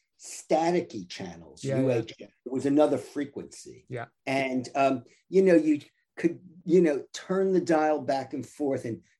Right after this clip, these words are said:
Speaker 1: try to get the image in focus.
Speaker 2: Yeah.
Speaker 1: Sometimes it worked, sometimes it didn't.
Speaker 2: I know what you mean.
Speaker 1: But, um, we used to get, uh, professional wrestling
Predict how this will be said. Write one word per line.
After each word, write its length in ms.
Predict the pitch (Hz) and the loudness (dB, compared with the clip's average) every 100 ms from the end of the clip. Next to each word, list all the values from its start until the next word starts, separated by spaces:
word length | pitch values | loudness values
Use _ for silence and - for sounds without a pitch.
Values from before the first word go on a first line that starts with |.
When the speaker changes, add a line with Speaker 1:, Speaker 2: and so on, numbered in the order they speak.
| - | -16
Speaker 1:
try 440 | - - 156 156 | -8 2 4 6
to 100 | 156 | 4
get 280 | 127 139 - | 0 -2 -2
the 200 | 139 131 | -2 0
image 340 | 131 131 110 | 0 -2 -2
in 100 | 117 101 | -8 -10
focus. 600 | - 120 117 101 92 - | -4 -2 -2 -4 -12 -6
Speaker 2:
Yeah. 60 | |
Speaker 1:
Sometimes 540 | 131 127 117 127 123 123 | -4 -4 -6 -6 -6 -8
it 100 | - | -14
worked, 240 | 120 113 - | -12 -12 -12
sometimes 580 | - 117 117 127 117 107 | -12 -10 -10 -10 -10 -10
it 160 | 90 | -12
didn't. 360 | 139 135 104 104 - | -8 -8 -8 -12 -16
Speaker 2:
I 60 | |
know 120 | 123 | -14
what 60 | 123 | -12
you 80 | 120 | -12
mean. 180 | 120 120 | -12 2
Speaker 1:
But, 300 | 139 135 - | 6 6 4
um, 340 | 143 135 127 - _ - | 2 2 0 -10 _ -12
we 220 | 123 156 | 2 4
used 260 | 180 175 - | 4 2 0
to 60 | |
get, 360 | 147 156 143 - - | 2 2 2 0 0
uh, 240 | 131 117 - _ _ | 0 0 -6 _ _
professional 640 | - 127 151 135 - 135 127 | -20 -4 -2 -2 -2 -2 -2
wrestling 920 | 139 127 - 131 127 127 123 123 | -2 -4 -4 -2 -2 -4 -6 -6